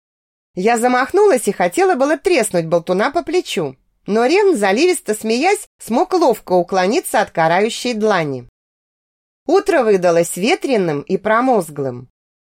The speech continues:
Даже будучи в плаще, подбитом мягким мехом, пришлось применить магию – и окутаться в тёплый воздушный кокон. Нас провожали близкие. Отец с мамой, Гутрун и Дегни с Кэрри,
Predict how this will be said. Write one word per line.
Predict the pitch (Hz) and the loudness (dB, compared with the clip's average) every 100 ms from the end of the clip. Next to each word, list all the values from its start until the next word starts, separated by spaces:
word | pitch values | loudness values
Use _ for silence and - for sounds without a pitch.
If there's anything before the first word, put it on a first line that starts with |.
| _ | _
Даже | 156 208 247 | 0 0 2
будучи | 240 285 247 - | -2 -2 -4 -4
в | 233 | -4
плаще, | - 220 226 - 415 | 0 0 0 0 0
подбитом | 277 202 196 220 190 190 | 2 -2 -2 -4 -2 0
мягким | 214 214 170 - 180 214 | 0 0 -4 -4 -2 0
мехом, | 208 165 - 135 _ _ _ | 0 -2 -8 -16 _ _ _
пришлось | 208 214 - 254 285 | 0 0 2 0 0
применить | 302 285 233 240 277 | -2 -2 0 -2 -2
магию – | 269 247 196 151 139 131 - _ - | -2 0 -2 -6 -10 -12 -16 _ 0
и | |
окутаться | 190 175 - 381 370 - 185 | 2 2 0 -2 -2 -2 -6
в | - | -2
тёплый | 220 262 339 | -2 0 0
воздушный | 294 208 170 202 - 254 | 0 0 0 -2 0 -4
кокон. | - 233 - 135 117 - _ _ _ | 0 -2 -2 -8 -12 -18 _ _ _
Нас | 170 185 370 | -4 -2 -2
провожали | - 403 294 202 233 311 | 0 0 2 2 0 0
близкие. | 254 233 190 - - 143 135 127 _ - | -2 -2 -4 -6 -10 -10 -10 -12 _ -6
Отец | 185 196 415 | -4 0 -2
с | - 214 | -2 -4
мамой, | 196 185 180 170 170 - | 0 0 0 -2 -6 -8
Гутрун | 208 339 - 208 190 185 170 | -4 -2 0 2 2 0 -6
и | - | -6
Дегни | 277 233 202 170 170 | -2 2 2 0 -8
с | |
Кэрри, | - - 156 139 127 | -6 -4 -2 -2 -6